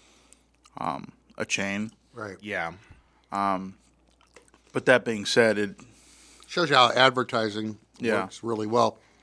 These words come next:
Speaker 2: I was influenced. I was hungry. I saw it advertised. I thought, "Hey,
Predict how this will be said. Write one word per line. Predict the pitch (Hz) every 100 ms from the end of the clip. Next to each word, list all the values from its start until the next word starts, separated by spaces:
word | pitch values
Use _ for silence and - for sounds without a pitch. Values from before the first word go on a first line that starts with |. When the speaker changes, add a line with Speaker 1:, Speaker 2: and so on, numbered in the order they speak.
| _ _ -
Speaker 2:
I | 170
was | 170
influenced. | 131 131 127 123 139 - _ -
I | 131
was | 117
hungry. | - 135 135 147 160 _ _ _ _ -
I | 123
saw | - 135 135
it | 127
advertised. | 123 110 - 147 131 143
I | 104
thought, | 104 104
"Hey, | 185 247